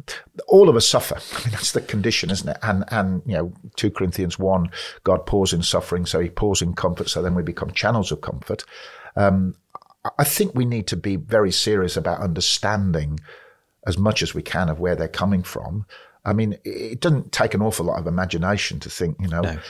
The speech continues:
Speaker 1: I love my own kids. I just praise God so much that they're, they're, they're going to heaven. You know, it must be awful to think that they're not. And, and so to be sympathetic, um, I mean,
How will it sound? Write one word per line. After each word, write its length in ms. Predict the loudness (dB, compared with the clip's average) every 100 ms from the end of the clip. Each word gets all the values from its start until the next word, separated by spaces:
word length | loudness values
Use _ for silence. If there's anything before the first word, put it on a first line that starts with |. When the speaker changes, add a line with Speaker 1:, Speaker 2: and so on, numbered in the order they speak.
| -18 -8
Speaker 1:
I 120 | 2 4
love 200 | 4 0
my 140 | 0
own 160 | 0 -2
kids. 480 | -2 -2 -2 -4 -4
I 120 | -2 0
just 360 | -2 -6 -8
praise 380 | -4 0 2 2
God 240 | 0 0
so 180 | 0 0
much 560 | 0 0 -2 -4 -4 -6
that 220 | -2 -2
they're, 300 | 0 0 0
they're, 240 | 0 -2 -2
they're 160 | -2
going 160 | -2 -2
to 100 | -2
heaven. 380 | -2 -2 -4 -6 -10 -20 -20 _ _ -2
You 100 | 0
know, 160 | 0 -6 -12
it 140 | -10 -4
must 200 | -4 -2
be 100 | -4
awful 340 | -4 -4 -6
to 160 | -6 -6
think 240 | -4 -6 -8 _ _
that 160 | -6 -2
they're 80 | 0
not. 380 | 2 0 -4 -12 _
And, 260 | -4 -2 -2 -2
and 140 | -2
so 320 | 2 2 0 -4
to 100 | -4
be 100 | 0
sympathetic, 720 | 0 -2 -2 -4 -4 -6 -10 -14 -14 -14 -14 0
um, 340 | 2 2 -2 -10 -14
I 140 | -12 -12
mean, 120 | -14